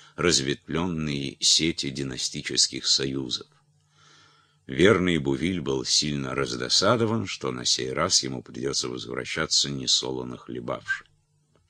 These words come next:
"Его высочество Валуа", промолвил он, — "будет очень разгневан, ведь он уже обратился к папе за особым разрешением на этот брак".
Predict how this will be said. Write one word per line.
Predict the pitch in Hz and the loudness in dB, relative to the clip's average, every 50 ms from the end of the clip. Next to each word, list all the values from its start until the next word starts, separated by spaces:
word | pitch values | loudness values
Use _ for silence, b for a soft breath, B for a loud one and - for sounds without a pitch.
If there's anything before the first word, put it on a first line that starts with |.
| _ _ b b b b b b b b b b b b b b b b _ | _ _ b b b b b b b b b b b b b b b b _
"Его | - 64 62 67 80 90 | -8 -2 2 4 4 6
высочество | 90 85 - - 85 82 87 80 - - - - - 80 80 | 6 6 8 8 8 6 4 4 4 4 4 4 4 4 2
Валуа", | 80 78 80 76 76 73 73 73 80 78 | 4 4 4 4 4 4 4 4 2 0
промолвил | - - 78 78 76 73 76 78 76 71 71 73 73 | 0 0 0 2 2 2 0 0 0 0 0 0 0
он, — | 76 76 76 69 | 0 0 0 0
"будет | 65 71 73 71 65 73 | 0 0 0 0 0 0
очень | 78 76 - - 78 76 | 0 0 0 -2 -2 0
разгневан, | 71 73 71 69 - - - 69 67 76 82 95 85 65 - - _ B B B B B B B | 0 0 2 2 2 2 2 0 0 0 0 0 0 -2 -6 -10 _ B B B B B B B
ведь | 69 73 71 78 | 0 0 2 4
он | 82 87 95 | 4 4 4
уже | 87 - 82 | 4 4 4
обратился | 82 78 80 80 76 - 85 92 95 - - 85 82 | 4 4 4 2 2 2 2 2 4 4 4 4 2
к | - - - | 0 -6 -4
папе | - 80 82 95 - - 76 71 | 0 2 2 2 2 0 0 2
за | 67 65 67 65 | 2 2 2 2
особым | - - - 78 80 82 76 73 | 4 2 4 2 0 0 -2 -2
разрешением | 76 76 65 67 69 67 65 - - 73 87 107 113 98 95 95 87 | -2 -2 -2 -2 -2 -2 -4 -4 -2 0 0 2 2 0 0 0 -2
на | 73 71 67 | -2 -2 -4
этот | 65 - 69 65 | -4 -6 -8 -8
брак". | 60 58 67 64 60 - - - - | -6 -4 -2 0 0 -2 -4 -10 -20